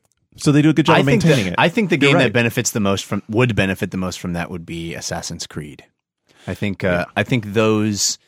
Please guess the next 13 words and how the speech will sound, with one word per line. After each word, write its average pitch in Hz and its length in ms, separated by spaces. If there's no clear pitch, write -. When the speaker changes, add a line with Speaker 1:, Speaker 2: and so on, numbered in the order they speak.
Speaker 2:
types 131 320
of 117 80
games 113 260
tend 113 160
to 101 60
benefit 95 420
more. 90 400
Assassin's 120 380
Creed 113 180
isn't, 98 560
isn't 104 180
gonna 92 140
be 87 600